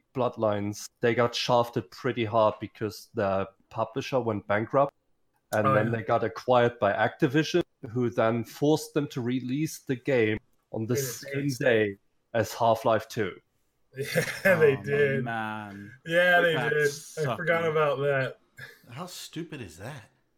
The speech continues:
Speaker 2: Uh, well,
Speaker 1: Really
Speaker 2: people didn't
Speaker 1: stupid.
Speaker 2: realize Half-Life Two was gonna be as big as it was at the time.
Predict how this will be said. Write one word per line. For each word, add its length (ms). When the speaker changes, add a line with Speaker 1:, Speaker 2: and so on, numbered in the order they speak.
Speaker 2:
Uh, 260
well, 180
Speaker 1:
Really 160
Speaker 2:
people 240
didn't 180
Speaker 1:
stupid. 100
Speaker 2:
realize 400
Half-Life 560
Two 180
was 160
gonna 160
be 180
as 120
big 220
as 100
it 120
was 280
at 80
the 60
time. 440